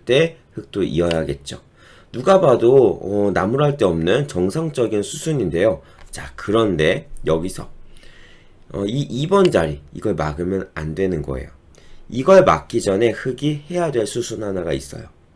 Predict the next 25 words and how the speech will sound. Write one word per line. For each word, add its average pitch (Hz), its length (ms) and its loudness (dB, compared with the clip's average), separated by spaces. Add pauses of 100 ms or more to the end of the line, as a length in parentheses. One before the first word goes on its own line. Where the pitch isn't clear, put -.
(220)
뭘까요? 76 560 -4 (680)
자, - 160 -20 (160)
요 90 180 2
부분에 120 420 -2
대해서 78 260 -2
한번 87 340 -2 (220)
설명을 117 500 -2
드리도록 73 500 -6
하겠습니다. 82 540 -10 (640)
자, - 100 -6
한번 180 200 4
보세요. 120 500 4 (320)
이게 185 240 2
보통 143 320 -2
그냥 165 340 4
막고 117 540 4
있고 143 500 -2
있고 113 300 0
이렇게 120 280 0
진행이 104 380 0
됐다면 82 720 -2
나중에 92 880 0 (260)
이제 - 80 -6
이 135 180 2
왼쪽, 101 460 4